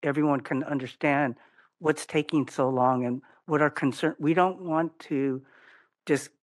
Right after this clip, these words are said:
make improvements or build a library without getting all of the groundwork first. So please be patient with us,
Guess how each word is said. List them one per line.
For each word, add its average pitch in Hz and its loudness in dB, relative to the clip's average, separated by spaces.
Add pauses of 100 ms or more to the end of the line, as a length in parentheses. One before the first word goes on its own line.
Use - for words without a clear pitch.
(840)
make 151 4
improvements 139 2
or 127 0 (320)
build 139 2
a 139 4
library 120 2 (300)
without 127 -2
getting 135 0
all 135 0
of 123 -2
the 120 -4
groundwork 123 -4
first. 110 -8
So 110 -10 (560)
please 143 2
be 151 -2
patient 139 2
with 135 -2
us, 131 -2